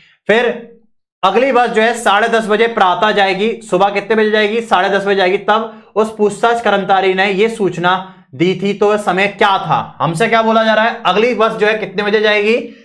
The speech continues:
साढ़े दस बजे जाएगी। अगली बस कितने बजे जाएगी? साढ़े दस बजे। तो हमसे ये पूछा जा रहा है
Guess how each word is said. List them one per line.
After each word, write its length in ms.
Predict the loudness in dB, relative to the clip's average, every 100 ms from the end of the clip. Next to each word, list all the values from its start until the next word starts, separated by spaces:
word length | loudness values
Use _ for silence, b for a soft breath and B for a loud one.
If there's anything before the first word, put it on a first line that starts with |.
| B
साढ़े 280 | -2 0 2
दस 260 | 2 0 0
बजे 180 | -2 2
जाएगी। 500 | 2 0 -6 -10 -4
अगली 220 | 0 2
बस 160 | 0 -2
कितने 220 | -4 0
बजे 140 | 2
जाएगी? 260 | 2 0 -2
साढ़े 300 | 0 0 2
दस 140 | 0
बजे। 400 | -2 -4 -4 -8 B B 0
तो 60 |
हमसे 240 | 0 2 -2
ये 180 | 0 -2
पूछा 360 | 0 -2 0
जा 160 | 0 2
रहा 140 | 2
है 340 | 2 0 -2